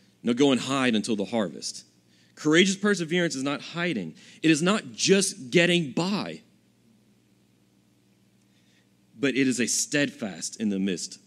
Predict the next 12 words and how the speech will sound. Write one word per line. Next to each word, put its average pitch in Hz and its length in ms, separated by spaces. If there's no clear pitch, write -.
of 98 120
adversity. 82 580
Christian 165 360
perseverance 143 580
is 110 300
active, 143 560
once 107 180
again. 92 380
It 123 80
is 120 160
doing 156 400
good 127 420